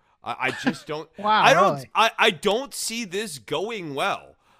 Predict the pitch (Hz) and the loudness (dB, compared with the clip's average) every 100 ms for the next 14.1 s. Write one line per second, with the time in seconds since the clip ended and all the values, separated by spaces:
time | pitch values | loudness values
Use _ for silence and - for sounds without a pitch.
0 | _ 160 170 151 180 214 202 139 143 190 | _ -4 -4 -2 -6 -6 -8 -4 -4 -4
1 | - _ - - 127 123 120 117 139 139 | -8 _ -20 -12 -8 -8 -8 -8 -6 -4
2 | 143 143 143 143 135 131 127 113 - _ | -4 -4 -4 -2 -2 -4 -10 -14 -20 _
3 | _ _ _ _ _ _ 147 165 151 175 | _ _ _ _ _ _ 0 0 0 -2
4 | 196 160 _ 151 180 170 131 107 143 214 | -4 -10 _ -4 -2 -2 -4 -10 -2 0
5 | 208 143 113 135 104 120 139 151 135 151 | 0 -6 -8 -10 -8 -6 -6 -6 -12 -14
6 | 131 131 127 131 123 202 - 104 - 190 | -14 -10 -6 -6 -6 -8 -8 -14 -4 -2
7 | 147 147 202 208 170 151 165 147 139 123 | 0 -2 -4 -6 -10 -6 -4 -4 -6 -8
8 | 104 190 185 113 101 107 _ _ _ _ | -6 -4 -4 -10 -10 -14 _ _ _ _
9 | _ 147 143 143 135 131 _ 139 151 135 | _ -6 -2 0 0 -2 _ -8 -8 -8
10 | 127 - 120 117 202 233 - 110 82 113 | -10 -6 -6 -4 -6 -6 -8 -10 -10 -14
11 | 117 131 131 143 143 135 135 135 226 233 | -10 -6 -6 -4 -8 -6 -8 -6 -2 0
12 | 208 208 240 226 220 214 214 208 202 - | 0 0 -2 0 0 -2 -4 -6 -6 -6
13 | 202 170 190 - 165 143 - 165 170 170 | -8 -4 -4 -4 -10 -10 -8 -8 -4 -4